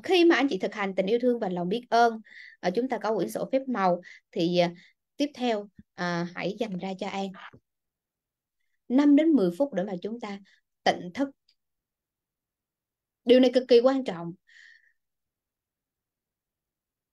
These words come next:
Tịnh thức, à, được gọi là thiền anh chị ạ. Nhưng mà, à, à, An, An thích gọi là tịnh thức hơn. Nó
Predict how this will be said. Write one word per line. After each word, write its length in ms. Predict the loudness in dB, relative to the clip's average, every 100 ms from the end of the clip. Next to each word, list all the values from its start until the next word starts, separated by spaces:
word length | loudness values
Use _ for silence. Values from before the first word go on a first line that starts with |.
| _ _ _
Tịnh 240 | -4 -4
thức, 180 | -4 -6 -6 _ _ _ _ _ _ _ _ _ _
à, 120 | -6 -2
được 120 | -2
gọi 160 | -2 -6
là 80 | -6
thiền 240 | 0 0
anh 100 | 0 -2
chị 60 |
ạ. 160 | -4 -6 _
Nhưng 240 | -2 0 0
mà, 60 |
à, 340 | 0 0 -2 -4 -10 -20 _
à, 240 | -8 -8 -8
An, 340 | -10 -10 -10 -10 -12 -10 -12 -14
An 180 | -14 -10
thích 100 | -8
gọi 200 | -8 -8
là 80 | -10
tịnh 160 | -8
thức 160 | -8 -10
hơn. 280 | -4 -2 -2 -6 _ _ _ _ _ _ _ _ _ _ _ _ _
Nó 80 | -8